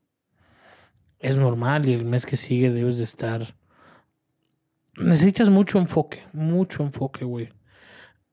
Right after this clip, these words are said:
Yo veinticuatro siete intento estar, eh, revisando, revisando, revisando, revisando, revisando, revisando, leyendo, leer mucho, güey. Eh,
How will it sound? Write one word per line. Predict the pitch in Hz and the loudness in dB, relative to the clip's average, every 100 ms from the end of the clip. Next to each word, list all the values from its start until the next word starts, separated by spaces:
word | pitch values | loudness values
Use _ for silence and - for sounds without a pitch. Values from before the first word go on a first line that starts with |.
| _ _ _ - | _ _ _ -8
Yo | - 143 156 | 0 4 6
veinticuatro | 156 151 - - 143 143 | 4 2 -2 -2 0 0
siete | 135 143 135 | 2 0 0
intento | 139 131 131 131 | 0 0 0 -2
estar, | - - 127 | -2 0 4
eh, | 127 123 117 - - - - _ - - _ | 4 2 -4 -10 -14 -16 -20 _ -20 -20 _
revisando, | - 127 120 131 131 | -2 -2 0 0 2
revisando, | 123 120 - 131 127 | 2 0 0 0 0
revisando, | 120 117 131 127 | 0 -2 -2 0
revisando, | 120 117 - 127 | 0 -2 -2 -2
revisando, | 123 117 113 123 123 | -2 -4 -4 -4 -2
revisando, | 117 117 127 127 123 131 - _ _ _ - - | -4 -6 -6 -2 -2 -4 -10 _ _ _ -20 -4
leyendo, | 131 123 123 135 131 127 | -2 -2 2 2 4 2
leer | 123 123 127 | 4 4 2
mucho, | 127 131 139 139 - | 2 2 2 0 0
güey. | 131 123 123 123 123 | 2 2 2 0 -2
Eh, | 120 | -4